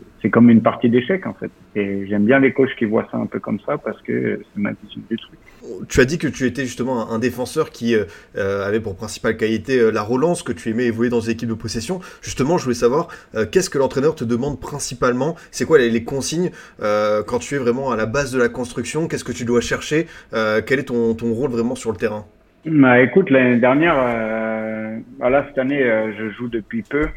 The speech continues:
Speaker 1: donc le coach me demande pas forcément de choses précises. Il a juste envie que je sois bon et que, et qu'on gagne. Mais petit à petit, il va voir aussi ce que je peux apporter. Et ça se fait aussi naturellement quand t'es co-, quand tes coéquipiers voient que tu, tu as plus de facilité à sortir le ballon, et bah,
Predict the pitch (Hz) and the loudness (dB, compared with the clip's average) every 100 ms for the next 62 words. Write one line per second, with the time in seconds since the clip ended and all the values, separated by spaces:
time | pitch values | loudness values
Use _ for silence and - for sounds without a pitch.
0 | - - 104 104 104 98 117 113 - 104 | -12 -16 -16 -10 -10 -4 -4 -4 -8 -10
1 | 101 101 104 104 98 104 110 - 107 107 | -10 -10 -8 -8 -4 -2 -2 -4 -6 -6
2 | 101 101 - 101 - 104 - 131 135 - | -4 -4 -4 -6 0 0 2 2 2 0
3 | _ - 98 98 - 107 107 107 - 110 | _ 2 2 2 0 2 4 4 4 2
4 | 101 110 123 117 107 101 - 104 98 98 | 4 6 6 6 4 -2 -4 -4 -4 -6
5 | 98 98 101 - - _ - - 104 101 | -8 -12 -18 -20 -20 _ -14 -8 0 4
6 | 131 139 - - - 101 98 90 90 - | 4 2 -6 -10 0 4 6 6 6 4
7 | 98 101 110 98 - 123 110 104 95 110 | 4 4 4 2 6 8 8 4 4 2
8 | 104 - 113 - 98 - 104 101 101 - | 2 0 -4 -4 -6 0 0 0 -6 2
9 | 135 147 143 - - - - 104 95 107 | 4 4 -2 -18 -20 -20 -8 -8 -2 -2
10 | - 117 113 - 113 110 117 117 127 143 | 2 2 2 4 4 4 2 4 4 4
11 | 139 110 101 104 113 110 - _ _ _ | 2 0 0 -2 -2 -2 -4 _ _ _
12 | _ - 107 107 113 110 107 117 123 107 | _ -10 -6 -2 0 0 0 2 2 4
13 | 110 - 113 110 110 110 104 110 92 117 | 0 2 2 4 4 2 0 -2 0 -2
14 | 107 107 107 - 104 107 101 - - 104 | -2 -4 -8 -6 -4 -4 -2 -6 -4 -2
15 | 104 101 104 107 107 101 98 - - | 2 2 2 2 -2 -4 -4 -4 -6